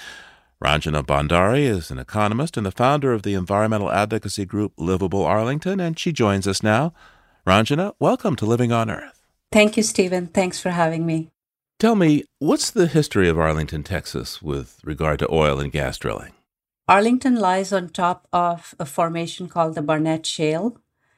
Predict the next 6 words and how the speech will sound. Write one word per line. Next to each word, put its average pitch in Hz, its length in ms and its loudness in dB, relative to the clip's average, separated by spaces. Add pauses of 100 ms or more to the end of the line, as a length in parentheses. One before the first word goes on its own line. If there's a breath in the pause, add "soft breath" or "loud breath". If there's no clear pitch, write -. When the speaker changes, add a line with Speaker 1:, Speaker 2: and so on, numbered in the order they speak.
(360)
Speaker 2:
And 170 380 0
about 175 340 2
twelve 214 360 -2
years 202 360 -2
ago, 147 540 -4 (320)
drillers 185 880 0